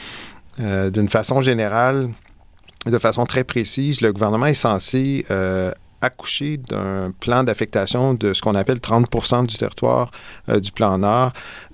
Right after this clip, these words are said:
Euh, c'est un mécanisme, là, pour lequel, sur lequel, euh, Nature Québec et la snap Québec ont travaillé pendant plusieurs années. On s'est, on a sorti, là, de ce mécanisme-là, de cette, euh, discussion-là, parce que on voyait, comme le disait Madame Simard, que,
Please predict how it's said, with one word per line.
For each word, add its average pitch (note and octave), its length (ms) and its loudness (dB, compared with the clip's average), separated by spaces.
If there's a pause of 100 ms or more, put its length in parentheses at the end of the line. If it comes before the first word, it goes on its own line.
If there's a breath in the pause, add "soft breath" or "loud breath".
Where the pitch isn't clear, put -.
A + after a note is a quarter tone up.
Euh, F2+ 400 -2
c'est A2 140 0
un G#2 40 2
mécanisme, G#2+ 580 2
là, A#2 180 4
pour G2+ 200 -2
lequel, A2 380 0
sur - 160 2
lequel, A#2 340 4
euh, F#2+ 280 2
Nature G#2 280 2
Québec B2 300 -2
et - 40 -8
la F#2 100 -2
snap A2+ 200 -4
Québec - 280 -4
ont G#2 80 -2
travaillé A2+ 340 -2
pendant G#2+ 280 2
plusieurs A2 420 0
années. A2+ 260 -2
On G#2 140 0
s'est, G#2+ 560 -2 (400)
on G2 120 -4
a G2 80 2
sorti, - 440 0
là, D#3 120 -2
de G#2+ 120 -2
ce A2 160 -2
mécanisme-là, A2 720 -2
de B2 100 0
cette, - 360 -4
euh, G#2 120 4
discussion-là, A2 640 0
parce - 320 -4
que C3 220 2 (440 loud breath)
on A2 100 2
voyait, A2 280 4
comme A2+ 200 2
le G#2 100 4
disait G#2+ 400 0
Madame G2 200 0
Simard, A2+ 480 0
que, A#2 280 2